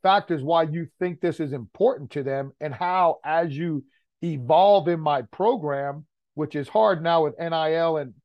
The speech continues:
and unlimited transfers, the developmental process is is more free agency than it is, "Hey, I, you know, when I was in college, I knew I'd have you, but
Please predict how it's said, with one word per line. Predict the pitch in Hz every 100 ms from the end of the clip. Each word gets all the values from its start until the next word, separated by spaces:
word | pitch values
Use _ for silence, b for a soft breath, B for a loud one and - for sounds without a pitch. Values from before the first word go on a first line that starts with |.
| _ _ _
and | 139 156
unlimited | 156 175 170 151 123
transfers, | - 208 240 - 151 143 127 _ _ -
the | 147
developmental | 143 127 208 185 151 247 262 180
process | 170 156 151 160 139
is | 143 117 - _ _ _ 151
is | 135
more | 165 175
free | - 170 156
agency | 202 202 156 - 151
than | 156 151
it |
is, | 160 151 - _ _
"Hey, | 185 170
I, | 160 208 - _ _ _
you | 165
know, | 165
when | 156
I | 180 254
was | 226
in | 175
college, | 156 185 185 147
I | 185 254
knew | 254 247
I'd | 220 175
have | 196 170
you, | 180 180 156 _ _ _ _ _ _
but | -